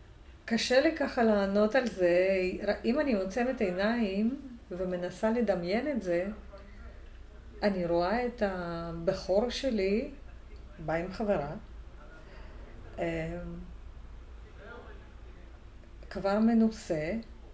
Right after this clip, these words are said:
בן אדם שעבר לא מעט ניסיון בחיים וחוויות, אמ, יודע מה הוא רוצה,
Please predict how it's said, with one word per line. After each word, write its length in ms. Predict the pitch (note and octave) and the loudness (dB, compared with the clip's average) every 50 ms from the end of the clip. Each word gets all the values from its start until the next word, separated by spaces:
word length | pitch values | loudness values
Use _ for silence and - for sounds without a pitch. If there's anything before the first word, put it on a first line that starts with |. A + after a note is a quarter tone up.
| - - - - - - - - - - - - - - - - - - - - - - - - | -18 -18 -18 -18 -18 -18 -18 -18 -18 -18 -18 -18 -18 -18 -18 -18 -18 -18 -18 -18 -18 -20 -16 -8
בן 160 | F3 F#3 F3+ F3 | -2 -2 0 0
אדם 380 | E3+ D#3+ E3 F3+ G3 G#3 A3 | 0 2 4 4 4 4 4
שעבר 540 | A3 - A#3 G3+ F3+ F3 F3 F#3 F#3 F#3 F#3+ | 2 4 4 4 4 4 2 2 2 2 2
לא 180 | F#3+ F#3 F#3+ F#3+ | 2 2 2 2
מעט 320 | G3 G3 F#3 E3+ F3+ F#3 - - | 2 2 2 2 0 -2 -2 -4
ניסיון 720 | G#3 G3 - - - F#3+ F3 F3 F3+ F3+ F#3 F#3+ G3 G3 | -4 -4 -4 -2 -2 0 0 0 0 -2 -2 -2 -2 0
בחיים 880 | F3+ F3 E3+ E3+ E3+ E3 D#3+ D#3+ D#3+ D#3+ - - E3 D#3 D#3 E3 F3 F3+ F3+ | 0 0 2 2 0 0 0 -2 -2 -4 -4 -4 -4 -4 -2 -2 -2 0 -2
וחוויות, 840 | F3+ F#3 - F#3+ E3+ E3 F3 E3+ E3 D#3 D3 D3 D3+ F3 A3 - - - - - - - - - - - - - - - - - - - - - - - - - - - - - - - - - - G3 | -2 -2 0 -2 0 0 0 0 0 0 -2 -4 -4 -4 -4 -6 -8 -16 -18 -18 -18 -20 -20 -20 -20 -20 -20 -20 -20 -20 -20 -20 -20 -20 -20 -20 -20 -20 -20 -12 -10 -10 -10 -10 -12 -16 -16 -16 -12 -12
אמ, 60 | F3+ E3+ E3 E3 E3 E3 E3+ E3 E3 E3 E3 E3+ E3+ F3 F3+ F3+ - - - - - - - - - - - - - | -10 -10 -10 -10 -10 -10 -10 -12 -12 -12 -12 -12 -14 -14 -16 -18 -20 -20 -20 -20 -20 -20 -20 -20 -20 -20 -20 -14 -4
יודע 540 | F#3 G3+ G3+ G3 E3 D#3 F3+ F#3 G3 G3 G#3 | 4 4 4 4 4 4 6 6 8 8 6
מה 160 | G#3 G#3 G#3+ | 6 6 4
הוא 160 | G3+ G3 F#3+ F#3 | 4 4 4 2
רוצה, 500 | F3+ F#3 F#3 - - - D3+ D3+ D#3 | 0 -2 -4 -8 -6 -6 -4 -4 -4